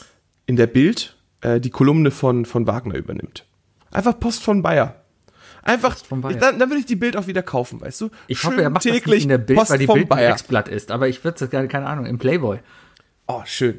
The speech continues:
Speaker 1: ja.
Speaker 2: Eine, eine Kolumne vom
Speaker 1: Kö-,
Speaker 2: Bayer,
Speaker 1: äh,
Speaker 2: weißt
Speaker 1: da brauchst,
Speaker 2: du?
Speaker 1: da brauchst
Speaker 2: Die,
Speaker 1: du ja auch
Speaker 2: die
Speaker 1: gar kein neues Abo.
Speaker 2: Im Playboy gibt's auch wirklich ja immer, immer Texte zum Lesen, ja?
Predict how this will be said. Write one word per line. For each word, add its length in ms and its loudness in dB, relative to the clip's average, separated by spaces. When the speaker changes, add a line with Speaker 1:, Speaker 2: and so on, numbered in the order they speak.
Speaker 1:
ja. 220 -2
Speaker 2:
Eine, 160 -4
eine 100 -2
Kolumne 480 4
vom 220 -2
Speaker 1:
Kö-, 80 6
Speaker 2:
Bayer, 320 4
Speaker 1:
äh, 40 -6
Speaker 2:
weißt 220 0
Speaker 1:
da 20 2
brauchst, 140 0
Speaker 2:
du? 60 -20
Speaker 1:
da 80 4
brauchst 200 0
Speaker 2:
Die, 40 0
Speaker 1:
du 40 2
ja 60 6
auch 40 4
Speaker 2:
die 40 0
Speaker 1:
gar 100 0
kein 140 0
neues 240 -2
Abo. 280 -6
Speaker 2:
Im 120 0
Playboy 400 4
gibt's 240 -4
auch 180 -4
wirklich 300 -2
ja 100 0
immer, 400 0
immer 260 0
Texte 440 0
zum 140 0
Lesen, 360 4
ja? 180 -2